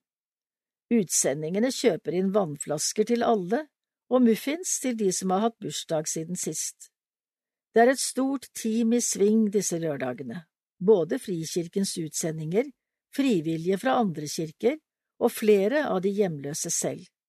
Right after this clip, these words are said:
Fribudteamet fikk være med å lovsynge, dele ut mat og snakke med de hjemløse. Folk var veldig takknemlige,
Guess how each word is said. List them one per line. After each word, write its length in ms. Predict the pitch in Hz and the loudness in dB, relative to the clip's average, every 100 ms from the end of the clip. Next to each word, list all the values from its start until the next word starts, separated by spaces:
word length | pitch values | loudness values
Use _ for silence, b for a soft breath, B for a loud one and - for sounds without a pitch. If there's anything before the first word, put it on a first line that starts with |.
| _ _ _ _ _ _ _ _ _ _ _ _ _ _ _ _ _ _ _ _ _ | _ _ _ _ _ _ _ _ _ _ _ _ _ _ _ _ _ _ _ _ _
Fribudteamet 760 | - 285 262 277 240 269 254 277 | 2 4 4 2 2 2 2 0
fikk 180 | 285 269 | -2 2
være 240 | 262 175 | 2 2
med 160 | 170 196 | 0 2
å 80 | 226 | 4
lovsynge, 840 | 240 190 151 - 143 151 190 269 240 | 4 0 -2 -6 -4 -2 -2 -2 -2
dele 440 | 202 220 160 196 165 | 4 4 4 0 0
ut 140 | 185 - | -4 -4
mat 440 | 175 196 262 - | 0 2 0 -4
og 80 | 190 | -6
snakke 420 | - 226 - - 277 | 0 0 0 -4 -2
med 120 | 202 | 0
de 80 | 180 | 0
hjemløse. 560 | 190 160 139 120 - - 170 _ _ _ _ _ _ _ _ _ _ _ _ - | -2 -4 -6 -6 -6 -8 -12 _ _ _ _ _ _ _ _ _ _ _ _ 2
Folk 320 | 254 269 - | 4 4 2
var 280 | 202 202 226 | 4 4 4
veldig 400 | 247 196 151 165 | 2 0 -4 -8
takknemlige, 720 | 214 190 175 147 135 147 170 | -8 -8 -8 -8 -10 -12 -12